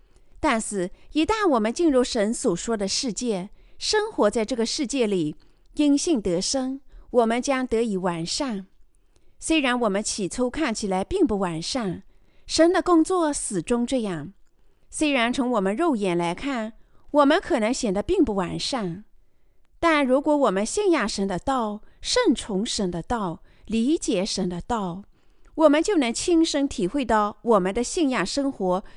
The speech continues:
确实是完美的、完整的。我们知道神始终是这样工作的。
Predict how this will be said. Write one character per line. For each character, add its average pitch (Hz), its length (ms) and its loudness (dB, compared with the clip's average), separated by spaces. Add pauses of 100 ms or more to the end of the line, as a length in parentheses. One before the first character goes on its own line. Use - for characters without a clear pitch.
确 392 260 0
实 202 220 -4
是 214 160 0
完 185 260 -4
美 233 160 0
的、 170 320 -4 (340)
完 220 300 0
整 208 300 -2
的。 156 340 -8 (680)
我 302 120 4
们 302 160 4
知 339 160 -2
道 330 280 2
神 277 300 0
始 233 260 -4
终 262 240 0
是 226 200 -4
这 254 100 -4
样 196 180 -2
工 226 300 0
作 247 240 -2
的。 170 320 -8